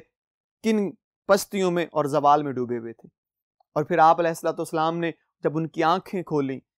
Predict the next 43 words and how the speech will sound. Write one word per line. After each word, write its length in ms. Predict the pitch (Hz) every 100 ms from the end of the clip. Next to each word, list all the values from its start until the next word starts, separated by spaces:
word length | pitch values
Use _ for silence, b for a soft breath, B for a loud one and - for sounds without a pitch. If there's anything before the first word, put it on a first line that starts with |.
| _ _ -
चश्मे 300 | 165 - 180
बेदार 520 | 139 151 156 180 208
उनकी 240 | 185 165
हुई 260 | 160 147 135 _ _ _ _ _ 151
और 120 | 160
वाकई 360 | 156 175 -
ही 120 | 208 202
वो 60 |
अक्लमंद 680 | - 180 214 190 180 170 160
थे, 140 | 185 147 _ _ _ _
तो 220 | 185 139 _ -
वो 120 | 147
आप 260 | 160 156 156
सल्लल्लाहु 440 | 175 156 147 147
अलैहि 320 | 147 139 135
वसल्लम 280 | 139 - 143
की 140 | 139 131
राह 140 | 123
की 120 | 135
तरफ 220 | - 131 123
लपके 360 | 123 139 170
चले 220 | 151 123 120
आए, 200 | 117 131 _ _ _ _ _ 120
जैसे 460 | 117 139 135 160
एक 100 | 156 -
प्यासा 340 | 156 165 175
कुएं 340 | 156 170 160 139
की 80 |
तरफ 200 | 135 127
आता 240 | 123 120 131
है 100 | 131
दौड़ा 240 | 120 120
हुआ। 260 | 135 120 - _ _ -
उनको 200 | 143 147
मालूम 360 | 143 160 220
पड़ 160 | 202 170
गया 200 | 151 151 - _ _ _ -
कि 60 |
हुजूर 440 | 160 143 147 180 185
अलैहिस्सलातु 580 | 165 151 151 156 147
वस्सलाम 300 | 151 151 143
सच्चे 360 | 147 135 - 143
हैं 140 | 131